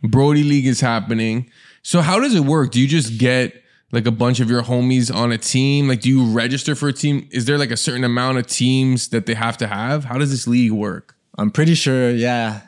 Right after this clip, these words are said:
Speaker 2: To, to make the, to make the, um, season run, you have to have at least, like,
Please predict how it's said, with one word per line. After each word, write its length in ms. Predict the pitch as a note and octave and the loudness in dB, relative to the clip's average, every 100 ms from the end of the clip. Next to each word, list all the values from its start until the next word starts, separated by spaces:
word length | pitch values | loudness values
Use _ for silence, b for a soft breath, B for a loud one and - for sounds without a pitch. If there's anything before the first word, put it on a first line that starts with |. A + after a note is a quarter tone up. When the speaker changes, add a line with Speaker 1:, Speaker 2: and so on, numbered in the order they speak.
| - _ _ - | -20 _ _ -6
Speaker 2:
To, 140 | A2+ | -4
to 160 | - A#2 | 0 0
make 260 | B2 B2 | 0 0
the, 320 | A#2+ A2+ G#2+ G2 | 0 0 0 -2
to 100 | A#2 | -2
make 320 | A2+ A2 _ | 0 -2 _
the, 100 | A2 | -2
um, 460 | G#2 G#2 G2+ G2 F#2+ | -2 -2 -2 0 -2
season 460 | - A#2 G#2+ G#2 | -2 0 2 2
run, 360 | G2 G#2 G2+ F#2+ | 2 2 2 0
you 140 | F#2+ | 0
have 180 | G2 G2+ | 0 -2
to 80 | - | -6
have 280 | F#2 G2 F#2 | -4 -4 -2
at 140 | F#2 | -4
least, 360 | F2+ G#2+ G#2 - | 0 0 0 -2
like, 300 | G2 F2+ - | -2 -4 -6